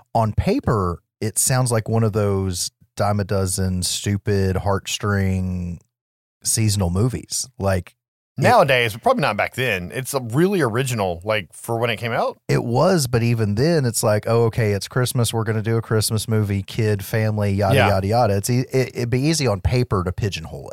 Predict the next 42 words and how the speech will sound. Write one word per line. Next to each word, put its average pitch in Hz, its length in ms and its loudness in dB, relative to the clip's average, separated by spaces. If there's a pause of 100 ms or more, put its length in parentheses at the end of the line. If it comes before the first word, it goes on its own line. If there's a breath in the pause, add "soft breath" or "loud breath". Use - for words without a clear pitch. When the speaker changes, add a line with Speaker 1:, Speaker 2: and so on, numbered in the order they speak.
Speaker 1:
it. - 160 -12 (160 loud breath)
Speaker 2:
If - 60 -12
you 190 80 -2
didn't 196 260 -2
actually 151 320 2
read 123 220 -2
the 90 80 -8
script, - 420 -6
but 127 100 0
I 135 100 4
have 190 100 4
a 196 80 2
feeling 139 580 0 (100)
those 120 220 -4
people, 117 340 0
like, 95 220 -4 (360)
the, 104 280 -4
they're, 110 260 -6 (200)
they 120 100 -2
read 117 180 -4
the 87 80 -10
scripts, - 320 -8
they're 104 80 -6
bean 110 240 -6
counters, 101 360 -4
they 101 100 -8
gotta 101 160 -6
figure 107 140 -10
out 95 80 -6
where - 20 -8
the 92 60 -10
money's 113 300 -6
at. 98 160 -2
And 98 200 -8 (340 loud breath)
a 131 80 -2
kid 170 400 -4
home 147 300 -2
by 143 140 6
himself 139 500 -2
fighting 127 340 -2
off 107 160 -4
burglars 135 480 -6